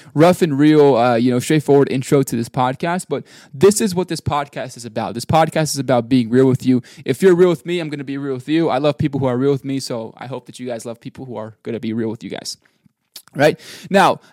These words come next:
as a coach, I see this happening a lot, right? I get a lot of applications daily about coaching, in-, inquiring about coaching, about helping people change lives, about helping people lose fat, uh, build muscle, et cetera,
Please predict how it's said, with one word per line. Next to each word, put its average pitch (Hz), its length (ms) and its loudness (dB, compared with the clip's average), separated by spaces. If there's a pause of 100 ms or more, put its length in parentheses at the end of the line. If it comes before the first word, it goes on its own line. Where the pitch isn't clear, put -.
(120)
as 220 220 2
a 269 80 -6
coach, 180 380 2
I 165 100 4
see 214 320 -2
this 220 300 0
happening 156 560 2
a 120 40 2
lot, - 380 0 (160)
right? 156 160 4 (300)
I 190 140 6
get 240 140 -2
a 226 60 2
lot 208 160 6
of 180 60 2
applications 156 560 2
daily 143 280 4
about 131 280 2
coaching, 135 560 -2
in-, 135 100 -4 (100)
inquiring 156 440 0
about 131 240 0
coaching, 131 380 -6
about 123 360 0
helping 139 300 -6
people 135 220 -14
change 131 340 -6
lives, 123 360 -2 (220)
about 127 200 0
helping 143 200 2
people 135 240 -2
lose 127 180 -4
fat, 120 340 -4 (260)
uh, 123 100 4
build 135 300 4
muscle, 123 260 2
et 123 80 -4
cetera, - 300 -4